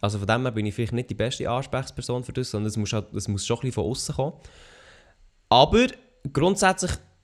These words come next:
finde ich wichtig, oder kann ich sagen, find unbedingt raus, was es du für ein Lerntyp bist. Das klingt jetzt hure pädagogisch, was ich damit aber eigentlich meine, ist ein bisschen,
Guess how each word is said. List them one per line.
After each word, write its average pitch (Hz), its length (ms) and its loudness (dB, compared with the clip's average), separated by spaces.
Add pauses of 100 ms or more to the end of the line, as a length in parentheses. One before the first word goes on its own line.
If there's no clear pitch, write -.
(320)
finde 135 320 2
ich 180 140 4
wichtig, 196 440 0
oder 120 160 -2
kann 120 180 0
ich 165 160 -2
sagen, 165 340 -2 (260)
find 165 340 2
unbedingt 165 640 2
raus, 156 200 -2
was 123 420 0
es 117 120 -4
du 143 100 2
für 139 140 -4
ein 110 60 0
Lerntyp 104 760 0
bist. - 300 -2 (540)
Das 104 140 -2
klingt 156 200 4
jetzt 147 160 -2
hure 175 220 4
pädagogisch, 113 720 2
was 117 120 -2
ich 110 60 -6
damit 127 280 0
aber 107 160 0
eigentlich 123 260 0
meine, 127 360 2
ist 110 200 -2
ein 107 80 -4
bisschen, 117 300 -2